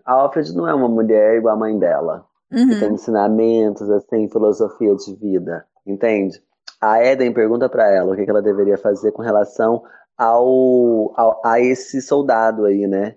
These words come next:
Speaker 1: Que ela tava tendo um
Speaker 2: Uhum.
Speaker 1: affair. E a Offred também já tinha percebido esse affair dela. E a Offred, a Offred incentiva ela a fugir. Entende? Fugir, sim, fugir. Foge, querida, foge.
Speaker 2: <laughs>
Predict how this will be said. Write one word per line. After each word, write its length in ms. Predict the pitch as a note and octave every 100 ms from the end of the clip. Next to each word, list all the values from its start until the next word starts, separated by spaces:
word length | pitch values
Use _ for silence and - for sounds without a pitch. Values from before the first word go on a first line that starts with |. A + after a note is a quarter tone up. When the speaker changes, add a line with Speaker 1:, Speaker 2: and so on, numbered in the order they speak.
| -
Speaker 1:
Que 60 |
ela 120 | G#2+ G2+
tava 200 | G2 G2
tendo 240 | G#2 G2+
um 60 | G2+
Speaker 2:
Uhum. 100 | G2
Speaker 1:
affair. 500 | - G#2+ F#2+ E2+ - _ _ _ -
E 80 | C3
a 80 | A#2+
Offred 300 | B2+ C#3 -
também 220 | B2+ B2+
já 80 | B2+
tinha 180 | D#3
percebido 400 | D3 C#3+ G#2+ G2+
esse 140 | F#2+ F#2+
affair 320 | F#2+ F#2 F2+
dela. 380 | E2+ C2+ B1 - _ _
E 40 | A#2+
a 140 | A2+
Offred, 380 | - C3 B2+ B2+ -
a 180 | G#2 G#2+
Offred 420 | C3 - A#2+ A2
incentiva 420 | A2 G#2+ G#2 G2
ela 140 | F#2+ F#2
a 20 |
fugir. 500 | - F#2+ F#2+ F2+ F2+ _ -
Entende? 300 | A2 C3 A2+
Fugir, 480 | - C3+ C3+ A3+ G4
sim, 280 | - - C#3+
fugir. 580 | - F3 G3 D3 D#3 -
Foge, 420 | - A4+ G#4+ E4+
querida, 280 | F4+ E3+ C#3+
foge. 640 | - E3 F3+ D#4+ B3 B2 C4
Speaker 2:
<laughs> 720 | C#4+ C#4+ C#4 B3 A#3 D4+